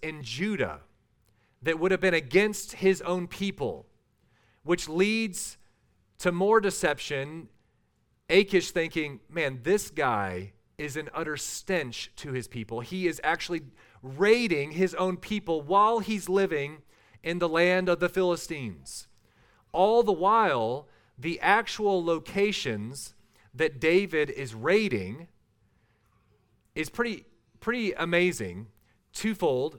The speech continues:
One, they are the lands in which God had told his people to exterminate, to do away with as they enter into the land of Canaan.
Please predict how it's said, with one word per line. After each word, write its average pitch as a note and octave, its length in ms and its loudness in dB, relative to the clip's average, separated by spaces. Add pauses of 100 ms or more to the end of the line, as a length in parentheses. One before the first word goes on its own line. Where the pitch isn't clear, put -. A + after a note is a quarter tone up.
(260)
One, F#3 680 2 (420)
they F3 300 6
are G3+ 180 6
the E3+ 160 2
lands F3 580 2
in D#3+ 200 -6
which C#3 380 -4
God G3 600 4 (180)
had E3+ 220 0
told G#3 400 2
his F3+ 180 -2
people D#3+ 640 -4 (280)
to F#3 160 4
exterminate, D#3+ 1040 -2 (340)
to E3+ 400 0 (220)
do F3 240 2
away G3 400 6
with D3 300 0
as E3+ 300 2
they D#3+ 180 2
enter F3+ 300 -4
into F3+ 260 -4
the D#3 140 0
land C3 500 -2 (380)
of C3+ 340 -2
Canaan. C3 600 -6